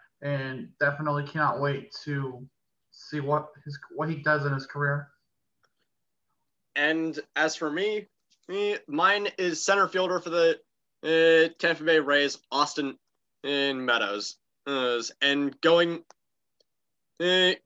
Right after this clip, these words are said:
Speaker 2: going two for five, uh, uh, going, actually, no, going,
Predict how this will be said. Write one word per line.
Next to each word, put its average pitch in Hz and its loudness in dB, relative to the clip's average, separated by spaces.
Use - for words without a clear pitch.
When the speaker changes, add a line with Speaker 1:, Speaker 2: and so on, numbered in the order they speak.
Speaker 2:
going 202 2
two 202 -4
for 247 0
five, 165 2
uh, 180 0
uh, 208 6
going, 208 2
actually, 185 2
no, - -2
going, 185 -2